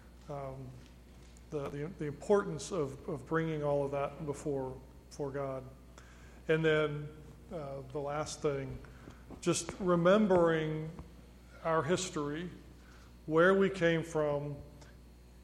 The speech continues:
and what God has done for us as individuals, what he's done for us as, as, uh, a congregation, as, as a, a church, as, you know, all of his people,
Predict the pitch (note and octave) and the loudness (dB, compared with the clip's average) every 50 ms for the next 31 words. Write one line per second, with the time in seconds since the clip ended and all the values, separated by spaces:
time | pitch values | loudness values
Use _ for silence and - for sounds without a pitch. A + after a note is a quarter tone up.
0 | - - - - G3+ E3 D#3 D#3 D#3 D#3+ F3+ - - F#3 C#3+ D#3 E3 F#3+ F#3 D#3 | -20 -20 -10 -4 -2 -2 -2 -2 -4 -6 -8 -8 -10 -2 2 4 4 4 2 2
1 | C#3+ D#3 D3 D3 D#3 D3 C3 C#3+ C3+ A#2+ - - D3 D3 D3 C#3+ C#3+ C3+ C#3 - | 0 2 2 2 2 0 0 -4 -6 -4 -2 -2 0 0 0 -2 -4 -6 -8 -10
2 | - - - D3+ C#3+ C#3 C#3 C3+ D3 G#3+ F#3+ D#3+ C#3+ C3+ C3 - - D#3 C#3 C3 | -12 -8 -6 -2 -2 -2 -2 -2 -4 -4 -4 -6 -6 -6 -8 -6 -6 -6 -4 -4
3 | D3+ D3+ D3 D3 C#3 E3+ F3 E3 F3 F3+ F3 F3 E3+ E3 - D3+ D3+ C#3+ C#3+ C3+ | -4 -4 -4 -2 -2 -2 -2 0 0 0 0 0 -2 -4 -4 -4 -4 -4 -4 -6
4 | B2+ C#3 D3+ D3 C#3+ C3+ - D3+ C#3+ C#3 C#3+ C#3 C3+ C3+ - - C#3+ C3+ B2+ A#2 | -6 -4 -4 -4 -6 -6 -8 -6 -4 -4 -4 -4 -6 -8 -8 -8 -8 -8 -8 -10
5 | - - - - - - - - - - - - - A3+ A3 G3 D#3 C#3+ C3+ B2+ | -14 -16 -18 -20 -20 -20 -20 -20 -20 -20 -20 -18 -16 -14 -10 -6 -6 -6 -6 -8
6 | - - D#3 C3+ B2+ C3 B2+ B2+ - - D3 - C#3+ C#3+ C#3 C3+ C3+ D3+ D#3+ D#3+ | -10 -12 -12 -10 -10 -10 -12 -10 -8 -8 -8 -6 -4 -4 -4 -2 0 0 0 0
7 | D3+ - E3 D3+ C#3+ C#3 C3+ B2 B2 B2+ - - - - - - - - - - | -2 -4 -6 -4 -4 -6 -6 -8 -10 -12 -16 -18 -20 -20 -20 -20 -20 -20 -20 -14
8 | - D3 C3+ - C3+ C3 B2+ B2 B2+ B2 - - - - - C#3 B2+ - - - | -10 -10 -8 -8 -8 -8 -8 -10 -10 -12 -14 -18 -20 -18 -16 -16 -16 -12 -2 2
9 | F3+ F#3 F3 F3 E3+ - - - - E3+ D#3 D3 C#3+ C#3 C#3+ C3+ A#2+ - - - | 4 4 4 4 2 -2 -6 -6 -4 -2 -2 0 0 -2 -2 -4 -6 -10 -14 -16
10 | - - - - - - - - - - - - - - - - - - - - | -18 -20 -20 -20 -20 -20 -20 -20 -20 -20 -20 -20 -20 -20 -20 -20 -20 -20 -20 -20
11 | - - - D3+ C#3 C#3 C#3 C#3+ D3 D3 C#3 A#2+ C3+ C3 - - - E3+ D#3+ - | -18 -14 -14 -12 -10 -8 -6 -4 -2 -2 -4 -4 -8 -10 -12 -10 -8 -8 -8 -6
12 | - C#3+ | -6 -6